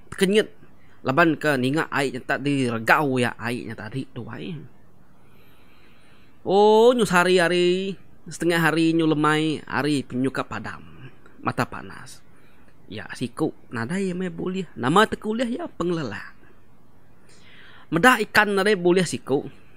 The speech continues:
Dia anda marah lalu niki ke tebiang. Nyadi bat tebiangnya tadi, bisi siti batu. Batu tu kira ke dua pemerap,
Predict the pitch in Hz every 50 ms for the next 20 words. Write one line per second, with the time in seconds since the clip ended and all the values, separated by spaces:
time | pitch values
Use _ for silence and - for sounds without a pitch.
0 | - - - - - - - - - - 113 101 - - 117 107 104 101 110 104
1 | 98 110 123 120 123 113 104 117 123 123 113 - - 175 - - - - 135 185
2 | 359 403 370 - 135 131 - - - - - - - - - - - - - -
3 | - - - - - - - - - - - - - - - - - - - -
4 | - 135 143 151 151 196 254 262 240 185 170 196 190 - - 123 113 135 151 165
5 | 147 131 117 117 - - - - - - 127 143 - - - - - - - -
6 | 214 190 - - - - - - - - - - - - - - 139 165 165 120
7 | - - - - - - - - - - - - - - - - - - - 131
8 | 151 - - 214 214 185 - - - - 156 185 196 208 202 - 208 208 208 185
9 | - - - - - - - - - - - - - - - - - - - -
10 | - - - - - - - - - - - - - - 139 160 185 208 220 214
11 | 208 190 180 165 139 110 107